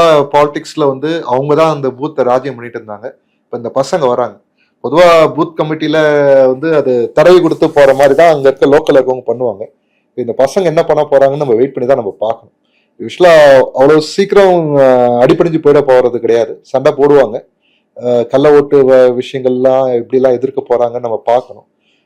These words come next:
அஹ், அதை விட முக்கியமானது அ-, அந்த பூத் மெம்பர்ஸ், அவங்க இருக்கிற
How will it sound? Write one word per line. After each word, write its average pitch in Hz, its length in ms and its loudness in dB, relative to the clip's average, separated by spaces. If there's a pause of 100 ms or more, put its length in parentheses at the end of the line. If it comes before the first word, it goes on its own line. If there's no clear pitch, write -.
(180)
அஹ், 110 160 -6
அதை 117 180 0
விட 160 140 4 (300)
முக்கியமானது 156 600 -4 (1000)
அ-, - 140 -4
அந்த 151 300 0
பூத் 196 340 -4
மெம்பர்ஸ், 147 460 -4 (440)
அவங்க 175 360 0
இருக்கிற 180 280 2